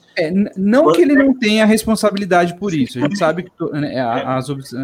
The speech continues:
Speaker 1: né, a gente deixou a po-, a porta aberta, né, mas
Speaker 2: Sim, sim.
Speaker 1: existe o, é aquilo que o espiritismo fala, né, é o grau, né, todo tem, você tem que ser bem criterioso, né, a gente não pode, né,
Speaker 2: Tem os
Speaker 1: julgar
Speaker 2: atenuantes,
Speaker 1: a
Speaker 2: né? É, os
Speaker 1: É, os
Speaker 2: atenuantes.
Speaker 1: atenuantes, né.
Speaker 2: Os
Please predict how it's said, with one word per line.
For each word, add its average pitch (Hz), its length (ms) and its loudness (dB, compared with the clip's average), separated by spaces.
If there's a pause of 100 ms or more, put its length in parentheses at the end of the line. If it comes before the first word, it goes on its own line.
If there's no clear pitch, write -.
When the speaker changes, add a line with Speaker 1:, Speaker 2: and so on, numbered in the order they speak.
(100)
Speaker 1:
né, 135 160 -2
a 143 60 0
gente 143 240 -8
deixou 208 440 0
a 214 40 0
po-, - 200 -4
a 160 80 -4
porta 165 340 -2
aberta, 127 540 -4
né, 113 140 -8
mas 123 340 -8
Speaker 2:
Sim, 254 120 -8
sim. - 260 -20 (100)
Speaker 1:
existe 160 420 -6
o, 160 140 -2
é 147 80 -2
aquilo 165 280 -4
que 180 120 -14
o - 20 0
espiritismo 175 560 -8
fala, 127 400 -4
né, 127 200 -4
é - 60 -6
o 349 100 0
grau, 170 440 2
né, 117 140 -4
todo 139 220 -10
tem, 127 440 -6
você 131 280 -10
tem 202 180 -4
que 214 60 -12
ser 127 420 -6
bem 117 640 -6 (520)
criterioso, 107 800 -4
né, 110 100 -4
a 113 60 -2
gente 135 220 -6
não 180 100 -4
pode, 117 480 -4
né, 110 320 -8 (540)
Speaker 2:
Tem 151 100 -4
os 156 80 0
Speaker 1:
julgar 147 500 2
Speaker 2:
atenuantes, 113 160 -8
Speaker 1:
a 123 60 -10
Speaker 2:
né? 131 140 -12 (320)
É, 143 160 0
os 113 80 -4
Speaker 1:
É, - 20 -2
os - 0 -
Speaker 2:
atenuantes. 113 720 -4
Speaker 1:
atenuantes, 117 60 -14 (200)
né. - 80 -18
Speaker 2:
Os - 260 -20